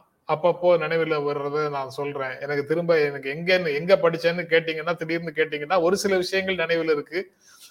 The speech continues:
ஒரு சில விஷயங்கள் நினைவுல இல்ல. அஹ், எங்கோ படிச்சது,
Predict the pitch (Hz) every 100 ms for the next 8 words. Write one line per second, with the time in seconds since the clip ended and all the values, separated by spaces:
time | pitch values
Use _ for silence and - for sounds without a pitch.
0 | _ - 165 170 165 160 170 170 165 147
1 | 156 151 139 143 147 135 127 - _ -
2 | - _ _ _ _ _ _ _ _ _
3 | _ - 127 120 117 123 156 170 202 190
4 | 170 - 160 156